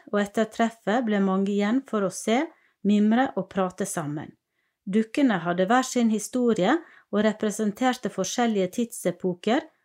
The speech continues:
bruksområder og stil. Nina trakk fram noen av dukkenes betydning og historie for oss som var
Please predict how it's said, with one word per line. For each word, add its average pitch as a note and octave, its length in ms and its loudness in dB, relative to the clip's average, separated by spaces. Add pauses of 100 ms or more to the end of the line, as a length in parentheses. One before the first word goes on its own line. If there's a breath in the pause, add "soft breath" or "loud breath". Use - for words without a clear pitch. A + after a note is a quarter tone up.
(160)
bruksområder F#3 960 2
og F#3 100 -2
stil. - 380 -6 (960 soft breath)
Nina B3+ 320 6
trakk G3 240 -4
fram A#3+ 300 4 (100)
noen G3 260 2
av F3 220 -2
dukkenes F3+ 560 -4
betydning F3 640 -2
og E3 80 -2
historie F#3+ 480 -2
for F#3+ 240 -6
oss C4 160 -6
som G#3+ 160 -4
var G3+ 160 -2